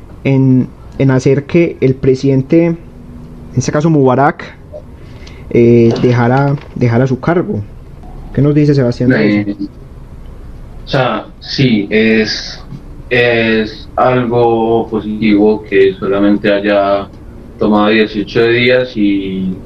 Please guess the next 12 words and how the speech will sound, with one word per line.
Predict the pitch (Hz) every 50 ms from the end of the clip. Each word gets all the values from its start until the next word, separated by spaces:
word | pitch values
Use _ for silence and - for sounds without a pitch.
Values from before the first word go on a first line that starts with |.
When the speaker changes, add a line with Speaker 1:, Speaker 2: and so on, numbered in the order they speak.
| -
Speaker 2:
de | 101 98 104 101
pronto | - 107 104 101 98 95 107 104
más | 107 107 104 101
disturbios, | 104 107 107 - - - 107 110 110 113 110 107 104 107 104 104 107 107 98 95
más, | 98 92 92 92 92 90 90 90 90 - - - - - - - - - - - - -
más | 104 101 101 95
damnificados, | 117 110 110 107 101 98 101 101 95 - 110 107 110 110 107
más | 104 101 98
muertos, | 104 110 117 113 - - 120 120 120 - - -
eh, | 110 104 98 95 95 95 92 92 92 95 - - - - - - - - - - - - - - -
se | - - 110
hayan | 107 104 101 95 104 104 107 107 107 107 107 107 107 104 107 107 104